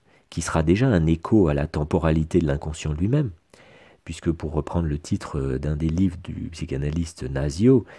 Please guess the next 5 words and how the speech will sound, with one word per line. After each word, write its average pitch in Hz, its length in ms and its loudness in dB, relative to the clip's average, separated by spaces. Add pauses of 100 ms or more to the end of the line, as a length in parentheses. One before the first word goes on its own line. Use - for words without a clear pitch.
(220)
euh, 71 600 -8
l'inconscient, 82 680 -2
c'est 120 300 2
la 71 140 0
répétition. - 640 -8